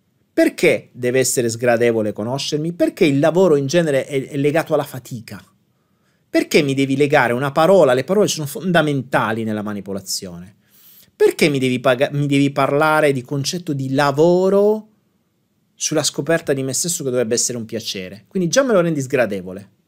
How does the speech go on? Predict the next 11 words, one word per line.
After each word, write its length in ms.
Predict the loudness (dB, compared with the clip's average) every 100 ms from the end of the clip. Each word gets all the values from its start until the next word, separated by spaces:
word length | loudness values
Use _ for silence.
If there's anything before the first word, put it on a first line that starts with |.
| _
uno. 300 | -14 -14 -14 _ _
Me 100 | 0
lo 80 | 2
rendi 240 | 2 0
faticoso, 720 | 0 -2 -2 -6 -6 -6 -8
due. 440 | -8 -4 -2 -4 -8 _ _ -20 _ _ _ _ _ _ _ 0
E 120 | 2
soprattutto 640 | 4 6 4 4 4 6
manco 260 | 6 6 4
me 140 | 4
paghi. 420 | 0 -6 -10 -14